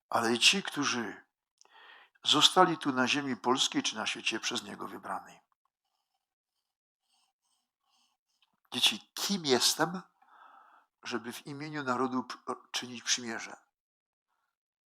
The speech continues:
Dzieci, jak was Bóg zaskoczy z intronizacją.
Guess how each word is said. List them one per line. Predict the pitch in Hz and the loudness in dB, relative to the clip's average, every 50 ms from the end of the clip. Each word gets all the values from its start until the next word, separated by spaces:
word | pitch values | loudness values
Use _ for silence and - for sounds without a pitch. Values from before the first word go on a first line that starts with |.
| _ _ _ _ _ _ _ _ _ _ _ _ _ _ - | _ _ _ _ _ _ _ _ _ _ _ _ _ _ -12
Dzieci, | 120 127 123 - - 131 | -10 -6 -4 -2 2 4
jak | 127 123 120 | 4 4 4
was | 127 123 120 120 - 131 | 4 2 2 2 2 -2
Bóg | - - 147 156 147 - - 123 | -12 -10 -6 -6 -6 -6 -8 -6
zaskoczy | 110 120 123 117 - - - - - - 127 113 - - - 117 104 | -2 0 0 0 0 -2 -6 -6 -8 -8 -8 -6 -6 -8 -8 -8 -10
z | 98 101 | -12 -12
intronizacją. | 98 98 104 101 - 101 104 101 101 98 - - - - - - - _ _ | -14 -16 -18 -20 -20 -18 -18 -18 -20 -20 -18 -18 -18 -18 -20 -20 -20 _ _